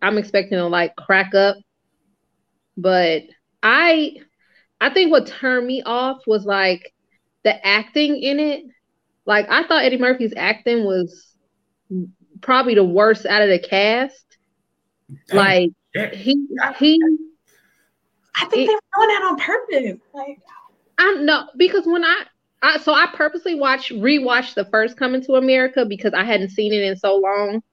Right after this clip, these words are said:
Speaker 1: And I read reviews that said, like, you needed to kinda,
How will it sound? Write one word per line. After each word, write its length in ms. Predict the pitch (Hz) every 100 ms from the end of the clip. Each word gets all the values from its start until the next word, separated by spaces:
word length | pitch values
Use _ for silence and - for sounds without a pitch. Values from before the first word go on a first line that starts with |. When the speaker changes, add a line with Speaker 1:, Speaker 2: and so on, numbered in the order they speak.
| - - _ -
Speaker 1:
And 120 | 208 202
I 40 | 202
read 200 | 226 208
reviews 420 | 208 190 226 208
that 100 | 202
said, 320 | - 202 202
like, 180 | 190 190
you 140 | 208 202
needed 480 | 202 214 214 202 -
to 160 | 208 180
kinda, 480 | - 202 196 180